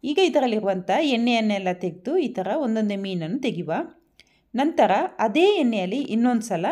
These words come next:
ನಾನು ಉಳಿದಂತಹ ಮೀನನ್ನು ಫ್ರೈ ಮಾಡ್ತಾ ಇದ್ದೇನೆ. ಇದಕ್ಕೆ ಹಾಕಿರುವಂತಹ ಕರಿಬೇವಿನ ಸೊಪ್ಪನ್ನು ತೆಗೆಯುವಂಥ ಅವಶ್ಯಕತೆ ಇಲ್ಲ, ಅದೇನು ಸುಟ್ಟು ಹೋಗೋದಿಲ್ಲ,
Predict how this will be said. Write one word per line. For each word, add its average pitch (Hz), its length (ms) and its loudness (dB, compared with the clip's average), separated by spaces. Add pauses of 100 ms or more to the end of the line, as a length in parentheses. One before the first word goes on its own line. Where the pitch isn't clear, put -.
(140)
ನಾನು 214 240 0
ಉಳಿದಂತಹ 214 600 0
ಮೀನನ್ನು 196 360 -4
ಫ್ರೈ 202 220 -2
ಮಾಡ್ತಾ 175 340 -4
ಇದ್ದೇನೆ. 165 640 -6 (1080)
ಇದಕ್ಕೆ 294 300 -2
ಹಾಕಿರುವಂತಹ 202 840 0 (200)
ಕರಿಬೇವಿನ 247 540 2
ಸೊಪ್ಪನ್ನು 226 720 -2
ತೆಗೆಯುವಂಥ 214 600 -2
ಅವಶ್ಯಕತೆ 208 720 -2
ಇಲ್ಲ, 175 220 -4
ಅದೇನು 294 260 -2
ಸುಟ್ಟು 262 380 -4
ಹೋಗೋದಿಲ್ಲ, 185 500 -2